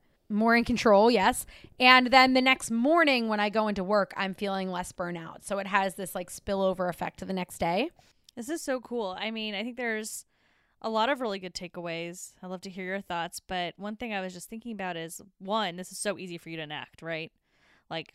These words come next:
Speaker 2: just show yourself some compassion. I'm sure there's something that pretty much happens any, every day <laughs> where you're like, "Ugh,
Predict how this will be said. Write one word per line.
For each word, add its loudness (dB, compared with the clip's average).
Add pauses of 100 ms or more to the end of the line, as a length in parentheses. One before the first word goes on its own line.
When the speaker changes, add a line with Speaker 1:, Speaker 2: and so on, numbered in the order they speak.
(160)
Speaker 2:
just -8 (280)
show -8
yourself -10
some -18
compassion. -8
I'm -10
sure -16
there's -10
something -12
that -8 (260)
pretty 0
much 0
happens 0
any, -6
every 2
day 2 (140)
<laughs> -20
where 4
you're 2
like, 0
"Ugh, 2